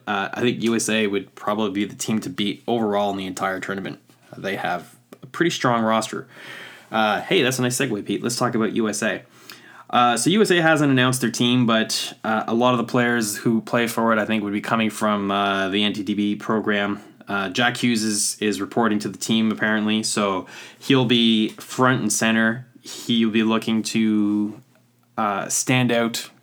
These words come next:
He kinda maybe lost a little bit of momentum, uh, in his draft race for first overall at the World Juniors, going head-to-head against Capo Caco. Uh, not that he played poorly, he was injured a little bit, but anyways,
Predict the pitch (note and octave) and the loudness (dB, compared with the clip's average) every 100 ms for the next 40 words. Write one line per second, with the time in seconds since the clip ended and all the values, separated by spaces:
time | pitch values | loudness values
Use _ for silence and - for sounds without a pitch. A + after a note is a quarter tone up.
0 | _ - - - A2 - A#2 A#2 A2 A2+ | _ -20 -14 -6 -4 0 2 2 2 0
1 | A2+ A2+ A2 A2 A2+ A2 A2 G#2+ G#2+ G#2+ | 0 2 0 0 0 0 0 0 0 0
2 | A2 G#2+ A2 G#2+ G#2 - - - - - | 0 0 0 0 -4 -12 -20 -20 -20 -14
3 | - G#2 - A#2 A#2 G2+ - G#2 G#2 - | -2 -2 0 -2 -2 -2 0 0 0 -4
4 | - _ _ - G#2+ A2 - - - G2 | -16 _ _ -6 -2 0 -2 -4 -6 -2
5 | A2+ G#2+ - A2 G#2+ G#2+ G#2+ A2 - - | 0 0 0 0 2 2 2 0 -4 -6
6 | A2+ - G#2 A2 G#2+ A2 A2 A2 G#2+ - | -6 -4 -2 0 0 -2 0 0 -2 -2
7 | G#2+ G#2 A2 - A2 G#2+ G#2 F#2+ - G2+ | -2 -2 -4 -2 0 0 0 -4 -2 -2
8 | G2+ - B2+ B2+ C3 B2+ C3 - _ _ | -2 0 0 4 2 2 -2 -12 _ _
9 | _ _ _ _ - G2 G2 - A2+ A#2 | _ _ _ _ -10 -4 -4 -2 0 2
10 | A#2 A2 - - G#2+ G#2+ G2+ - F3+ F#3+ | 2 -2 -2 -6 -2 -2 -4 -2 2 4
11 | F3 D#3 A2 G#2 B2 A#2+ B2 A#2+ A#2 A#2 | 4 4 2 2 2 2 2 2 2 2
12 | A#2+ - - G#2+ G2 - D#3+ B2 G2+ G2+ | 0 -4 -4 -2 -2 -2 0 2 0 -4